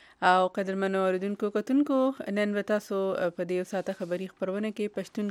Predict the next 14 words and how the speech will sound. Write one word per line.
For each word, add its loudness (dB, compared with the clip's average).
کنیکشن -4
پروګرام 0
هم 0
ګورئ، 4
چې -6
پکې -2
مونږ 0
تاسو -2
ته، 2
آه، -4
سیمه 0
ییز -4
او 6
نړیوال، 2